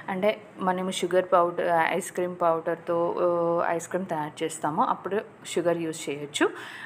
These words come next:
But ఇలా మనము బెర్రీస్, ఏదైనా ఫ్రూట్స్ యాడ్ చేస్తున్నప్పుడు మీరు మిల్క్ మేడ్ యాడ్ చేస్తేనే టేస్ట్ వస్తుంది.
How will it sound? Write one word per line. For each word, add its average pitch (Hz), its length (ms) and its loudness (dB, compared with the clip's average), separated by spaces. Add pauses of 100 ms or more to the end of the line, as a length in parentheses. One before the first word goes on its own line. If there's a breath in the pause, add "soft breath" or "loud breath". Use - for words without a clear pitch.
(120)
But 196 200 4
ఇలా 190 320 4
మనము 185 600 -4
బెర్రీస్, 170 880 0
ఏదైనా 170 300 -2
ఫ్రూట్స్ 233 400 -4
యాడ్ 151 300 0
చేస్తున్నప్పుడు 156 580 -4
మీరు 170 220 0
మిల్క్ 151 320 -6
మేడ్ 160 160 -2
యాడ్ 147 300 -4
చేస్తేనే 160 320 -4
టేస్ట్ - 400 -4
వస్తుంది. - 360 -14